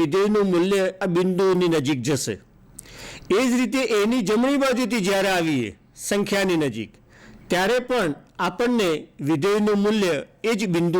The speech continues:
આગળ મળશે. ઉપરાંત સંખ્યા એ આગળનું મૂલ્ય વિચારીએ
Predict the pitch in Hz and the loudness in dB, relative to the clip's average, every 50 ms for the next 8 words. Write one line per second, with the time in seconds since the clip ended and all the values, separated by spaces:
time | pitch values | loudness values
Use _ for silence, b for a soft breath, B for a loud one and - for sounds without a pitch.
0 | 180 170 147 135 117 135 156 170 165 170 165 160 - - - 156 165 _ _ _ | 2 2 2 0 0 0 0 0 0 0 0 -2 -2 -4 -8 -10 -14 _ _ _
1 | _ _ - - - - - B B B B B B B B - 190 202 202 277 | _ _ -20 -20 -20 -20 -20 B B B B B B B B -2 -2 -2 0 -2
2 | 285 262 185 139 113 - - - _ _ _ - _ _ - - - - 175 175 | 0 0 -2 -2 -6 -8 -14 -20 _ _ _ -20 _ _ -14 -6 -4 -2 0 0
3 | 180 - - 226 240 240 214 - 202 208 240 247 233 214 202 190 220 214 208 220 | 0 0 -2 0 0 0 -2 -2 -2 0 0 2 0 0 0 0 0 0 0 0
4 | 226 214 190 185 185 190 185 214 220 220 226 233 - - 262 262 240 220 185 160 | 2 2 2 2 2 2 2 2 0 0 0 -2 -2 0 0 0 2 2 0 0